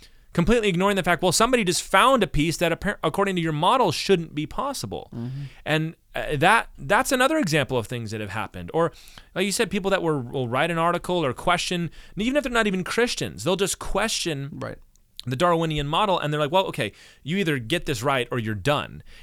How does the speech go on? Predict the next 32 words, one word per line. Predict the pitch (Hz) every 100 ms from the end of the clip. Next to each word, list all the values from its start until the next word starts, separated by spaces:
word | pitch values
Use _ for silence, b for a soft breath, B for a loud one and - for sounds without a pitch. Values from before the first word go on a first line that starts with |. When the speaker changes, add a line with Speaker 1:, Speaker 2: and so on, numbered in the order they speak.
| B
Speaker 1:
And | 151
so | 147 180
what | 160 254 -
that | 214
ensures, | 156 135 - - 262 302 123 92
by | 110 113
the | 107
way, | 98 73 98
is | 143
that | 175 -
people | 226 - 208
that | 160
are | 139
gonna | 143 147
get | 131 190 202 - B B
research | 139 240 - 175 -
positions | 127 131 123 131
at | 120
universities | 117 123 110 170 165 127 104 110 B B
will | 120 185 185
only | 180 233 247 196
and | 151 151
exclusively | - - - 240 269 170 147
be | 135 151
people | 147 131 135
that | 139
are | 131
willing | 135 139 135
to |
toe | 131 - 143
that | 139 139 139
line. | 185 220 101